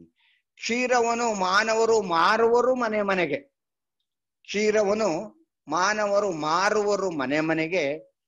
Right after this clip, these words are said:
ಸಾರಾಯದೆಡೆಗೆ ಹಾರುವರು ದುರುಳರ ದಾರಿ ಇಂತೆಂದ ಸರ್ವಜ್ಞ." ಸರ್ವಜ್ಞರು ಹೇಳ್ತಾರೆ,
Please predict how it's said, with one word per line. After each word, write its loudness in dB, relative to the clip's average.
ಸಾರಾಯದೆಡೆಗೆ 2
ಹಾರುವರು 0
ದುರುಳರ 2
ದಾರಿ 0
ಇಂತೆಂದ -6
ಸರ್ವಜ್ಞ." -4
ಸರ್ವಜ್ಞರು -6
ಹೇಳ್ತಾರೆ, -2